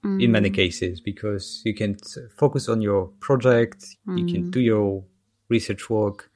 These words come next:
Speaker 1: If you have to teach, you can teach because
Speaker 2: Mm.
Speaker 1: different P H Ds, different countries do P H Ds in a different way.
Speaker 2: Yeah.
Speaker 1: So, but you can basically focus on what you sign up for,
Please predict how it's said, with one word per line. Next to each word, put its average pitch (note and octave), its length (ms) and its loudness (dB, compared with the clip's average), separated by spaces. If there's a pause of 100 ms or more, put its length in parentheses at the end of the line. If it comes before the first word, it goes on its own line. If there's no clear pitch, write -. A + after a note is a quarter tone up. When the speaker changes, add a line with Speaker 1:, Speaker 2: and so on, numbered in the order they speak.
(140)
Speaker 1:
If C3 80 -2
you C#3 80 6
have B2 140 6
to B2+ 80 2
teach, A2+ 320 2
you G#2+ 80 0
can F#2 180 -6
teach - 480 -4 (180)
because E3 320 0
Speaker 2:
Mm. D#3+ 160 -8 (380)
Speaker 1:
different C#3 320 2
P B2+ 120 4
H A2 120 0
Ds, A2+ 480 0
different B2 320 0
countries A2 380 0
do G2+ 320 -6
P G#2+ 120 0
H F#2+ 140 -2
Ds G2+ 220 -4
in G2 60 -4
a F2 120 -6
different E2+ 260 -10
way. F2 300 -6 (160)
Speaker 2:
Yeah. F3 440 2
Speaker 1:
So, C3 280 4 (220)
but C3+ 100 0
you C#3+ 100 2
can D#3 220 2 (100)
basically D#3 420 4
focus B2+ 360 0
on A2+ 200 2
what A2 220 0
you A2+ 80 -2
sign G2+ 320 -2
up G2+ 200 -2
for, F2+ 260 -4